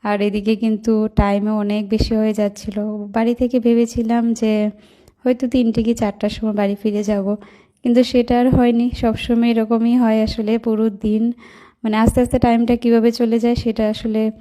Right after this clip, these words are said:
বোঝাই যায় না। আমার সঙ্গে সঙ্গে না আরও ভক্তরাও এসছিল গোমাতাকে দর্শন করার জন্য, আর খুব ভালো লাগলো জানো। যাই হোক, তারপর মন্দিরের সামনে এলাম। মন্দিরের সামনে আসার পর প্রদীপটা আমি সাইডে রাখলাম,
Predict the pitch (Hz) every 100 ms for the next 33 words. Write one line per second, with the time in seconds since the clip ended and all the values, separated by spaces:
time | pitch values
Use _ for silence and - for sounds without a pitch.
0 | - _ _ - 214 220 226 226 220 214
1 | 220 277 - - - - - - _ _
2 | _ 254 247 262 - 247 240 - 247 247
3 | 247 233 233 220 226 - 220 220 226 214
4 | - 226 208 226 - _ _ _ - 214
5 | 208 214 214 202 220 208 - 220 214 214
6 | 214 202 214 208 202 220 - - _ _
7 | _ _ 240 208 202 202 208 - 247 233
8 | 240 240 220 196 202 202 214 202 202 _
9 | - _ - 233 254 277 277 262 262 254
10 | 247 240 240 254 - 247 240 247 233 233
11 | 233 220 220 220 - 226 220 214 214 214
12 | 208 220 226 208 214 - 214 220 226 214
13 | 220 220 214 214 220